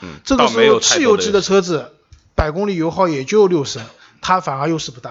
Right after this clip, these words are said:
Speaker 2: 了。
Speaker 1: 对。
Speaker 2: 所以对于选这个车的人来讲，一个是说现在是这样的车子是一些
Speaker 1: 城市通勤嘛。
Speaker 2: 比较环保用车的，我觉得是一个比较理想的选择。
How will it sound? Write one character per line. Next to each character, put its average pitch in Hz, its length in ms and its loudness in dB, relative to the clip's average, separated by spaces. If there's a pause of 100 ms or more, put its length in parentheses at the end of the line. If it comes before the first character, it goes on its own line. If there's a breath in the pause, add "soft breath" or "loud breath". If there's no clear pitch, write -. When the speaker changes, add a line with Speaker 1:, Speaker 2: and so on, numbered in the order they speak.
Speaker 2:
了。 - 100 -20 (160)
Speaker 1:
对。 90 140 -8 (160)
Speaker 2:
所 220 160 2
以 254 100 0
对 247 200 -2
于 240 80 0
选 156 220 -2
这 220 120 0
个 208 80 4
车 - 180 -2
的 185 140 0
人 156 100 -4
来 156 160 -4
讲， 131 280 -10
一 180 100 -4
个 208 120 2
是 180 160 -6
说 160 140 -4
现 208 220 -4
在 190 180 2
是 156 220 -6
这 196 140 -4
样 170 120 0
的 143 80 -6
车 156 220 -6
子 147 120 -4
是 160 220 -2
一 156 40 2
些 156 80 0
Speaker 1:
城 165 80 0
市 156 60 2
通 151 140 -2
勤 90 160 -10
嘛。 110 140 -10
Speaker 2:
比 156 80 -4
较 180 120 2
环 170 280 -2
保 156 160 0
用 165 140 -6
车 165 160 -8
的， 151 180 -4
我 131 100 -10
觉 151 120 -12
得 165 80 -6
是 165 140 -8
一 156 40 -8
个 151 80 -6
比 139 100 -14
较 139 140 -6
理 139 100 -10
想 147 140 -8
的 143 80 -12
选 117 160 -16
择。 107 220 -20